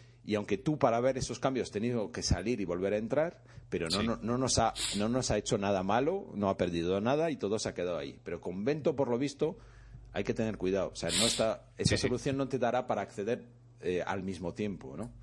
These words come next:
Speaker 1: Pero sí que tú te va-, estás aquí trabajando en tu base de datos de Bento, luego te vas al trabajo, pues desde ahí puedes acceder a ella perfectamente, haci-, con esa solución, ¿no? Lo he probado con Bento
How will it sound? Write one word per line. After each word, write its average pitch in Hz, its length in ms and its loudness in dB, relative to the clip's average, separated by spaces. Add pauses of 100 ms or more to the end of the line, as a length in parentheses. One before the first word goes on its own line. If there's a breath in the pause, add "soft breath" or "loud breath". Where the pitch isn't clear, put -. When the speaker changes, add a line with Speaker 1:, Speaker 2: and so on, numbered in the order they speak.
(360 loud breath)
Speaker 1:
Pero 101 160 0
sí 190 240 0
que 92 580 2 (380 loud breath)
tú 113 140 -4
te 104 160 2
va-, 104 240 2
estás 98 340 0
aquí 107 160 -2
trabajando 101 460 -2
en 90 80 -8
tu 101 100 -6
base 95 220 -6
de 101 80 -2
datos 104 400 -2
de 101 80 2
Bento, 139 260 0
luego 101 220 0
te 101 80 0
vas 92 160 -2
al 92 100 -2
trabajo, 135 460 0
pues - 180 -4
desde 80 280 -4
ahí 85 180 -2
puedes 98 340 -2
acceder - 440 -4
a 73 100 -10
ella 95 260 -8
perfectamente, 90 760 -10
haci-, - 320 -14
con 73 160 -12
esa 90 160 -8
solución, - 500 -10
¿no? - 140 -14 (640 loud breath)
Lo 92 80 -4
he - 20 -4
probado 98 320 0
con 131 140 -2
Bento 151 440 -2